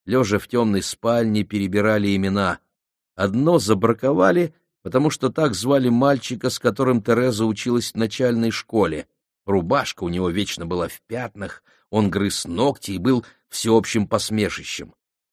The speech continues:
Другое не понравилось Казинсу, напомнило одного неприятного паренька из детства, хулигана. Но потом добрались до Кэла,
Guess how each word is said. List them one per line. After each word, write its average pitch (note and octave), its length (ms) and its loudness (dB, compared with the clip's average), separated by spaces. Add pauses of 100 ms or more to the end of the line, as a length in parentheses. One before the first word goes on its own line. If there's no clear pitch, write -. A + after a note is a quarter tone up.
(140)
Другое G3 480 6
не G3+ 120 4
понравилось F#3 680 4
Казинсу, F2+ 720 0 (400)
напомнило A#2 600 4
одного A#2+ 320 4
неприятного A#2 760 2
паренька A2 460 0
из G2+ 240 2
детства, G2 480 -6
хулигана. G#2+ 720 -4 (640)
Но G2+ 160 2
потом A#2+ 380 0
добрались G#2+ 580 2
до E2+ 180 -4
Кэла, F2 600 0